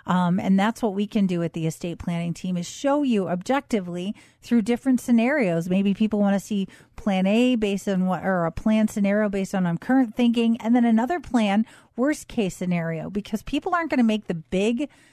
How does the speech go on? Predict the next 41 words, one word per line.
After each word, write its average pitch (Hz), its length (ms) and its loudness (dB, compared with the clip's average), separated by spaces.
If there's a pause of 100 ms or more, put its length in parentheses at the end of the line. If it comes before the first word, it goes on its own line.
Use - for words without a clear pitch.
(340)
financial 233 580 2
decisions, 214 580 0
whether 180 320 0
it's 160 160 -12
spend 240 360 2
more 202 380 2 (300)
or 185 120 0
retire, 196 640 -2
without 196 540 -2
having 233 360 0
that 196 180 -2
comfort 240 420 -4
level 175 480 -2
of 175 200 -2
know 180 440 2 (280)
they're 185 100 -2
gonna 214 260 0
be 196 200 -2
okay, 180 500 -2
or 170 160 -6
how 226 460 -2
are 185 180 -4
they 175 140 -4
gonna 170 180 0
be 165 180 -2
okay. 160 520 -4
And 190 180 0
that's 240 240 -2
what 214 160 0
we 190 180 -4
do 185 220 -4
differently. 160 640 -4 (420)
Um, 165 500 2
and 185 200 -2
also, 202 500 0 (540)
um, 165 340 -2
I 175 80 -4
mention 165 320 0
every 180 180 0
show, 196 260 -2
but 175 220 -4